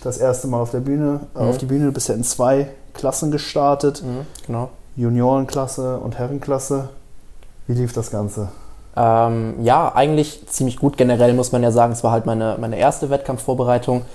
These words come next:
Speaker 2: Ähm, ich bin ja generell auch schon mit der Intention in das Ganze reingegangen, dass ich jetzt,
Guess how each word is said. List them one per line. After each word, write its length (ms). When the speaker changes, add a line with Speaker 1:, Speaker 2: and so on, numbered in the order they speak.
Speaker 2:
Ähm, 280
ich 100
bin 80
ja 80
generell 400
auch 120
schon 360
mit 240
der 80
Intention 500
in 60
das 160
Ganze 260
reingegangen, 460
dass 160
ich 160
jetzt, 300